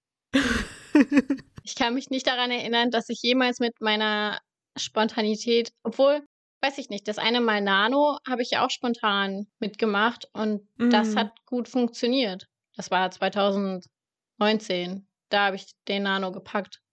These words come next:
Speaker 1: Ja, ach klasse. Ja, ich muss sagen,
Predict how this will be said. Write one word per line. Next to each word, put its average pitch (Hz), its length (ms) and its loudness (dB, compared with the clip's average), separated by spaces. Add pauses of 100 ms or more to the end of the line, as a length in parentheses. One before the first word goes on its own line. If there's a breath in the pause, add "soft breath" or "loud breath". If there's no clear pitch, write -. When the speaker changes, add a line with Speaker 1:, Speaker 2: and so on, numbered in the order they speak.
(180)
Speaker 1:
Ja, 226 300 -4 (400 soft breath)
ach - 180 -10
klasse. 190 520 -14 (1080)
Ja, 247 140 -2 (100)
ich - 180 -14
muss 247 220 -2
sagen, 233 480 0